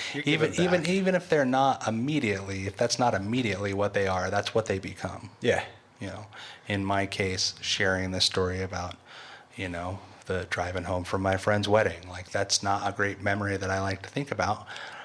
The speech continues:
Speaker 2: but sharing it is hopefully a way for me to share with somebody that's been through that, that knows how that feels,
Speaker 1: Yeah.
Speaker 2: or that may be struggling with
Speaker 1: Still
Speaker 2: something like
Speaker 1: carrying
Speaker 2: that.
Speaker 1: all the shame that
Speaker 2: Yeah,
Speaker 1: goes along with
Speaker 2: right
Speaker 1: that.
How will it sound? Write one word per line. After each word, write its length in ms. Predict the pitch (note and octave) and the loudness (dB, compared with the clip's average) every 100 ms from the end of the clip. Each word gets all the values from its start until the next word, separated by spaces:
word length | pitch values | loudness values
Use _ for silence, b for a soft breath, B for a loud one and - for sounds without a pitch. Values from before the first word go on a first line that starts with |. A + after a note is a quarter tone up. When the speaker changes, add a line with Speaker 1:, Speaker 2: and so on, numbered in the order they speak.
| B | B
Speaker 2:
but 380 | - C3+ A2 - - - - | 2 4 4 0 -16 -16 -4
sharing 460 | - D#3 F3+ G#2+ F#2+ | 0 4 4 4 2
it 240 | B2+ C3+ - - - | 0 0 -10 -16 -4
is 180 | A2+ G#2+ | -2 2
hopefully 460 | C3+ D3+ - A2+ G#2+ | 2 0 2 2 4
a 60 | |
way 240 | G2+ G#2+ G#2 | 2 4 2
for 180 | - G2 | 2 0
me 180 | G#2 G2+ | 0 0
to 260 | G2+ G2 F#2 - - - | 0 -4 -4 -14 -18 -8
share 320 | - - G2+ | -2 2 4
with 140 | G#2 G#2 | 4 6
somebody 340 | A2+ G#2+ G#2+ | 4 2 0
that's 220 | A2 A#2+ | 0 -4
been 460 | - G2+ A#2 C3 A#2+ - | -4 2 4 4 2 0
through 300 | A2+ G#2+ G#2 | 2 4 4
that, 380 | G2 G2+ A2 A2 B B B B - | 4 4 2 -4 B B B B -4
that 120 | G#2 | 0
knows 300 | G#2+ A#2 A#2 | 4 4 4
how 160 | A2+ | 4
that 260 | G#2+ G#2 G2+ | 4 2 0
feels, 480 | - A2 G2+ F#2+ - | 0 2 2 0 -2
Speaker 1:
Yeah. 140 | G#2+ | 2
Speaker 2:
or 120 | G2+ G#2 | 4 4
that 120 | G2+ | 2
may 260 | G#2 A2 | 2 0
be 220 | A2+ A2 G#2+ | 0 0 0
struggling 720 | - - - - G#2 G#2 G#2 | 2 2 2 0 2 0 0
with 160 | G2+ | 2
Speaker 1:
Still 220 | - A2+ | 6 6
Speaker 2:
something 140 | G#2+ G#2 | 6 4
like 80 | G#2+ | 4
Speaker 1:
carrying 180 | G2 G#2 | 6 6
Speaker 2:
that. 100 | G2+ | 6
Speaker 1:
all 140 | F2 | 4
the 100 | F2 | 2
shame 420 | - G2+ F2+ F2+ | 2 2 2 0
that 100 | E2+ | 0
Speaker 2:
Yeah, 180 | B2 F#2 | 2 2
Speaker 1:
goes 100 | F2+ | 2
along 280 | E2+ E2 E2 | -2 -4 -2
with 60 | |
Speaker 2:
right 140 | G2+ | 0
Speaker 1:
that. 100 | G2+ | 0